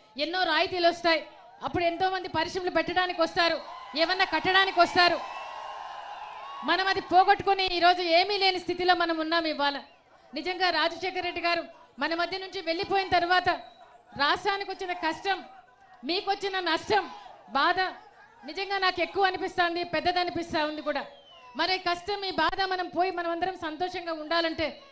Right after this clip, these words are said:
మన రాష్ట్రానికి స్పెషల్ స్టేటస్ కావాలి. నాలుగున్నర సంవత్సరం బీజేపీతో ఉండి స్పెషల్ స్టేటస్ సాధించలేని అసమర్థత ముఖ్యమంత్రి ఓటు వేయాలనా మనం అని అడుగుతా ఉన్నా.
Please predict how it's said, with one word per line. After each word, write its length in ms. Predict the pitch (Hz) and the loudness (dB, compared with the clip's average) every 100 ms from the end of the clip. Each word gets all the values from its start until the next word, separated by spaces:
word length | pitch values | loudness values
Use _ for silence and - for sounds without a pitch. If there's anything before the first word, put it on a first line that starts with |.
| - 269 | -6 -2
మన 140 | 302 | 0
రాష్ట్రానికి 520 | 302 320 370 339 311 | 2 2 0 -4 -6
స్పెషల్ 380 | 311 285 285 320 | -6 -4 -4 -6
స్టేటస్ 380 | - 302 285 - | -4 -4 -4 -4
కావాలి. 380 | 240 269 277 254 - - - - - - - - | -2 0 -2 -6 -14 -20 -20 -20 -20 -20 -20 -6
నాలుగున్నర 600 | 240 320 370 370 370 370 | 2 4 4 2 0 -2
సంవత్సరం 540 | 359 349 381 392 381 | 0 0 0 0 -2
బీజేపీతో 600 | 349 370 381 392 392 370 | -2 -2 -2 -2 0 0
ఉండి 380 | 359 349 359 254 - - - | 0 0 -4 -4 -12 -20 -18
స్పెషల్ 360 | - 330 392 370 | -6 -4 -4 -6
స్టేటస్ 400 | - 370 403 - | 0 0 0 -4
సాధించలేని 680 | - 339 381 392 392 381 381 | -2 2 2 0 -2 -2 0
అసమర్థత 600 | 339 359 381 381 381 381 | -2 -2 -4 -4 -4 -4
ముఖ్యమంత్రి 760 | 359 359 381 381 381 370 320 - - - | -2 -2 -2 -2 -2 -2 -4 -8 -20 -2
ఓటు 260 | 294 370 381 | 4 4 4
వేయాలనా 520 | 330 359 403 392 392 | 0 2 2 2 0
మనం 220 | 403 392 | 2 0
అని 120 | 370 | 0
అడుగుతా 320 | 359 403 - 339 | 0 0 4 4
ఉన్నా. 240 | 311 262 | 4 -4